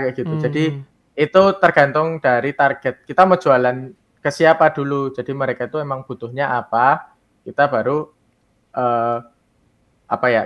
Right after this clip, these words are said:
Speaker 1: kita bikin campaign yang sesuai dengan target market kita.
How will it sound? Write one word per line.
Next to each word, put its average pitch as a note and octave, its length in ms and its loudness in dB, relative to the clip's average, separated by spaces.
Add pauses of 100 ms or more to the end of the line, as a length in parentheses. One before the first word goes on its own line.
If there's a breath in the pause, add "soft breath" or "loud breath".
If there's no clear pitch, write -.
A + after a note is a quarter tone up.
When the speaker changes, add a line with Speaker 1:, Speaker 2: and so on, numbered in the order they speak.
Speaker 1:
kita D3+ 240 0
bikin D3 480 -6
campaign C3+ 480 -2
yang C#3 220 2 (100)
sesuai C#3 480 0
dengan B2+ 400 -6
target A#2+ 340 -6
market A#2 380 -10
kita. A2 560 -8